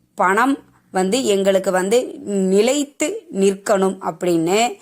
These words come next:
மனதார பெருமாளிடம் பிரார்த்தனை பண்ணிட்டு, இந்த ஒரு ரூபாய் நாணயத்தை அந்த துளசி செடி இருக்குது இல்லைங்களா, அதுல கொஞ்சமா, அந்த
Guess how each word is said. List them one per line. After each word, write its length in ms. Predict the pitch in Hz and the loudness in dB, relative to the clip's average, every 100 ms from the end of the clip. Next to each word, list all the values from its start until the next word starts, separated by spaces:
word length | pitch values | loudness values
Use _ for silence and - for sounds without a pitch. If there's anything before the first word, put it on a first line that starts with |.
| - _ | -20 _
மனதார 760 | 175 185 202 214 208 208 226 233 | -2 2 2 2 2 2 2 0
பெருமாளிடம் 600 | 208 190 190 180 180 175 | -2 0 0 2 0 -2
பிரார்த்தனை 560 | 175 175 190 190 196 | 0 0 0 -2 -4
பண்ணிட்டு, 760 | 170 170 170 170 156 208 220 339 | -2 -2 0 -2 -4 0 2 2
இந்த 260 | 196 180 165 | -4 -2 0
ஒரு 240 | 180 202 | 2 2
ரூபாய் 400 | 202 190 185 170 | 2 0 0 0
நாணயத்தை 680 | 165 165 185 180 160 165 214 - - - _ | -2 -2 -2 -2 -4 -2 -4 -4 -20 -20 _
அந்த 320 | - 196 185 | -2 0 0
துளசி 540 | 175 214 226 262 240 190 | 0 0 0 0 -4 -4
செடி 360 | 202 190 208 | -2 0 0
இருக்குது 280 | 180 175 170 | 0 0 -2
இல்லைங்களா, 340 | 165 165 160 | 0 -2 -2
அதுல 580 | 196 233 180 170 170 170 - - _ - | 0 0 -2 -2 -2 -4 -8 -20 _ -2
கொஞ்சமா, 520 | 214 220 202 220 240 - | -2 0 -2 0 0 0
அந்த 600 | - 190 180 180 170 165 | -2 0 2 2 0 -4